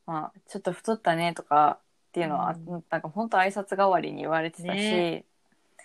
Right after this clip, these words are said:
Speaker 1: あとはなんか、まあ、に-、大きくな-、大人になっても、なんか、「あれ？ちょっとこの頃太った？」みたいな、本当に向こうは全く悪気ないと思うんだけど、
Speaker 2: うん。
Speaker 1: まあ、もしかしたらあるのかもしれない。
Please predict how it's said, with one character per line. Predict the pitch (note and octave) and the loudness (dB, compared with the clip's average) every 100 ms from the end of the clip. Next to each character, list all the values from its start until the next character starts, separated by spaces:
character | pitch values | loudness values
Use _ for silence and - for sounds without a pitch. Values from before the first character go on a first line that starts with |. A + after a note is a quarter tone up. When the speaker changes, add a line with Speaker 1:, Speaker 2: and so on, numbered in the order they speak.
| _ _ - | _ _ -4
Speaker 1:
あ | A3 | 4
と | G3+ | 6
は | E3+ | 8
な | D#3+ | 6
ん | E3 | 2
か、 | - - | 2 4
ま | F3+ | 4
あ、 | |
に-、 | F3+ F#3+ - _ _ - | 4 -4 -10 _ _ -8
大 | G3+ | -8
き | - G#4+ | -4 2
く | B3 | 4
な-、 | G#3+ - | 4 2
大 | G3 | -2
人 | G3+ | -2
に | A4 | -6
な | B4+ A4+ A4 | -6 -8 -4
っ | |
て | G3+ | -4
も、 | E3 D#3 - | -2 -4 -4
な | - | -6
ん | |
か、 | F3 - - | -8 -12 -8
「あ | |
れ？ | C4 G4 | -4 -4
ち | G#4 | -4
ょ | A#4+ | -4
っ | |
と | D4 | -4
こ | - | -4
の | G#3+ | -4
頃 | C4+ F4+ | -4 -6
太 | - F4 | -6 -6
っ | F4+ | 2
た？」 | - G#3 | 4 6
み | G#3+ F#3+ | 4 2
た | D3+ | 2
い | |
な、 | F3 F#3 - | 2 2 -2
本 | D#4+ G4 | -6 -4
当 | G#4 | -6
に | F#4+ F#4+ E4+ _ _ | -6 -8 -12 _ _
向 | G#3 A#3 | -6 -4
こ | B4 | 0
う | F3 E3 | 0 0
は | F#3 | -8
全 | C4 | -8
く | C4 | -4
悪 | G3 A#3 | -4 -4
気 | B3 | -4
な | A3 | -4
い | A#3+ | -4
と | - | -8
思 | E3 | -8
う | D3+ | -8
ん | |
だ | E3 | -8
け | D3+ | -2
ど、 | E3 D#3+ - _ F#3 | 0 0 -2 _ -10
Speaker 2:
う | |
ん。 | F#3 | 0
Speaker 1:
ま | F#3 | 4
あ、 | |
も | D4 | 4
し | - | 4
か | C#4 | 4
し | |
た | A3+ | 8
ら | F3+ | 8
あ | |
る | D#3+ | 6
の | |
か | - | -4
も | D#3 | -12
し | - | -12
れ | |
な | |
い。 | - | -14